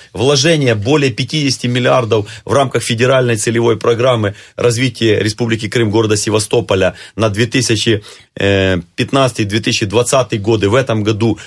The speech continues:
э, около пятидесяти трёх миллиардов. И к этому добавьте ещё та прибыль, которая шестьдесят три миллиарда остаётся в распоряжении в основном наших предприятий, которые дают эту прибыль. И к этому, чтобы показать и рост уровня благосостояния граждан,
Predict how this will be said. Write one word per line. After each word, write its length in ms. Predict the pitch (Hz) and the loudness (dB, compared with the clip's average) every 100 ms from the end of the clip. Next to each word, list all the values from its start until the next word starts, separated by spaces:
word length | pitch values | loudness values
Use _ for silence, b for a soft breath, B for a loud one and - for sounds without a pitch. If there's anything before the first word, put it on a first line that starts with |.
| B - | B -4
э, 200 | 107 107 | 0 2
около 340 | 120 113 110 | 2 2 0
пятидесяти 500 | 117 110 127 104 104 | -2 -2 0 0 -2
трёх 320 | - 160 160 | 0 0 2
миллиардов. 520 | 131 120 110 87 76 B B B | 0 2 2 0 -6 B B B
И 80 | 135 | -8
к 140 | - 160 | 0 0
этому 340 | 165 147 120 | 2 0 0
добавьте 480 | 110 117 147 139 127 | 0 2 0 0 -4
ещё 300 | 113 143 123 B B _ | 0 0 -2 B B _
та 120 | 139 | -2
прибыль, 420 | - 147 165 135 | 0 0 2 0
которая 360 | 101 113 131 123 | 0 -2 0 0
шестьдесят 320 | - - 120 | 0 0 0
три 120 | 120 | 0
миллиарда 440 | 117 113 131 123 117 | 0 2 2 2 -2
остаётся 520 | 104 113 131 135 117 | 0 0 2 2 0
в 40 | |
распоряжении 640 | 107 104 107 110 123 135 127 B B | 0 -2 -2 0 0 0 -2 B B
в 80 | 98 | -2
основном 560 | 117 117 135 135 117 104 | 0 2 4 4 4 2
наших 440 | 143 143 117 104 B B - | 2 0 -2 -6 B B -4
предприятий, 580 | 110 - 120 135 135 110 | -4 0 2 2 0 -2
которые 320 | 107 120 113 | -2 0 0
дают 320 | 107 117 107 | 2 0 0
эту 180 | 98 95 | -2 -2
прибыль. 360 | 95 92 76 B B B _ | -2 -2 -4 B B B _
И 100 | 123 | -6
к 120 | - | -2
этому, 380 | 190 185 123 95 | -2 0 0 0
чтобы 300 | - 110 117 | -2 -2 0
показать 500 | - 120 123 135 131 - | -2 -2 0 0 -2 0
и 100 | 117 | 2
рост 240 | 135 - | 2 0
уровня 340 | 139 127 110 107 | 0 0 2 0
благосостояния 720 | 113 120 117 110 - 151 170 | 2 0 0 -2 -2 0 0
граждан, 380 | 139 127 92 | 0 0 0